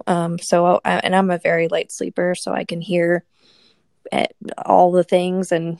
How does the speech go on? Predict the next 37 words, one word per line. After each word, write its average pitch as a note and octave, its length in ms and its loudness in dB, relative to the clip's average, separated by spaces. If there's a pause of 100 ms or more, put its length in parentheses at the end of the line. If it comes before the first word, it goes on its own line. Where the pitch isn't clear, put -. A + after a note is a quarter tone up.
(280)
sh-, - 380 -12
she's F3 340 -4
noisy. E3+ 600 -2
And E3 240 -6 (160)
when F3+ 180 -2
the E3 80 -2
snoo E3 280 -4
would E3 120 -2
try E3 140 0
and D#3+ 120 -6
soothe B3 260 0
her, A3 280 4
it E3+ 100 -2
also E3 420 -2
is - 160 -8
obviously, E3+ 440 -4
like, - 200 -4
upping F3 280 0
the E3 100 -4
white - 240 -4
noise, A#3+ 480 2
so E3+ 180 -2
it's - 200 -8
loud. G#3+ 420 6 (560)
Um, F3 480 -2 (800)
and G#3+ 120 2
the - 120 -6
other C#4+ 240 2
thing C4+ 220 -2
about B3+ 320 -2
it B3 160 0
was F#3 580 -4 (380)
it - 460 -2 (360)
didn't D4 360 -2
quite, - 360 0
like, F3+ 380 -4 (640)
respond F#3 840 -4